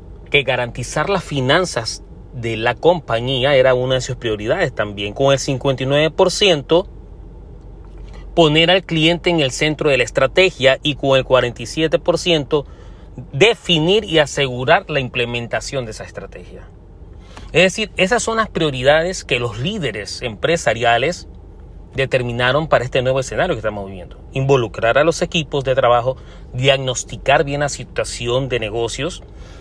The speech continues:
garantizar las finanzas de la compañía,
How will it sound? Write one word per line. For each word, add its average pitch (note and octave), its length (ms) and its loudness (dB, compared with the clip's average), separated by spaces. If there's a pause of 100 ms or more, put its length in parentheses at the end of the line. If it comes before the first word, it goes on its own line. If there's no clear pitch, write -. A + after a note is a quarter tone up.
(160)
garantizar C#3 500 2
las F3+ 140 -2
finanzas C#3 540 -2
de A#2+ 40 -2
la A2 120 -4
compañía, A#2 640 -4